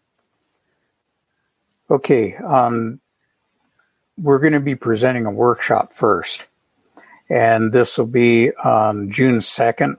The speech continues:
on Friday, uh, seven thirty to nine fifteen P M, um, at the, uh, resort there. Uh, the workshop is gonna be called The Paranormal Rangers,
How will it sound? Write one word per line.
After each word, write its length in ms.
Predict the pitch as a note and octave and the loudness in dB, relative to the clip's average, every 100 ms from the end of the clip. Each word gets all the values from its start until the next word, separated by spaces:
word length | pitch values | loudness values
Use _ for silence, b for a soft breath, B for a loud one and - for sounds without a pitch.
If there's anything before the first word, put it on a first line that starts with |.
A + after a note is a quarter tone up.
| - | -6
on 180 | A2 G2+ | -6 -6
Friday, 680 | - A2+ A#2 B2 C3 B2 _ _ _ _ _ | -2 0 2 2 0 -4 _ _ _ _ _
uh, 240 | - B2 G#2+ | -4 0 -2
seven 440 | - C3+ A#2+ G#2+ | 0 -2 0 -4
thirty 400 | - A#2 A#2 A#2 A2+ | -2 -2 -2 -2 -4
to 80 | |
nine 380 | G2+ G#2+ A2+ A2+ | -2 0 0 0
fifteen 600 | - A#2+ - - A2+ A2+ | -2 -4 -4 -6 -2 -2
P 240 | G2+ - A#2 | -4 -4 -2
M, 360 | A#2+ B2+ C#3 - _ _ _ _ _ _ | 0 0 -2 -8 _ _ _ _ _ _
um, 680 | - A2+ A2 G#2 G2+ G2+ - _ - - | -2 2 4 4 2 -4 -14 _ -16 -4
at 300 | B2 G#2+ - | -4 -4 -4
the, 320 | B2+ A2+ G#2+ | -4 0 0
uh, 40 | G#2+ | 0
resort 640 | G2+ G#2 - A2 A#2+ F2 | 2 0 2 2 2 0
there. 340 | A2+ G#2+ A2+ - _ _ _ _ - | 0 2 0 -4 _ _ _ _ -4
Uh, 220 | A#2+ A2 | 0 0
the 100 | A2+ | 0
workshop 580 | A#2 C#3+ - C#3+ B2+ - | 2 0 0 -2 -2 -4
is 140 | A#2 | -6
gonna 180 | - B2 | -2 -2
be 180 | A2+ A2+ | -2 -4
called 460 | - B2 A2+ A2 | -2 0 2 0
The 80 | A2+ | -8
Paranormal 640 | - C3+ B2 B2 A#2+ A2 G#2+ | -6 -2 0 0 0 -2 -2
Rangers, 680 | A2+ A#2+ A2+ G#2 G2+ - | 0 2 0 -2 -4 -8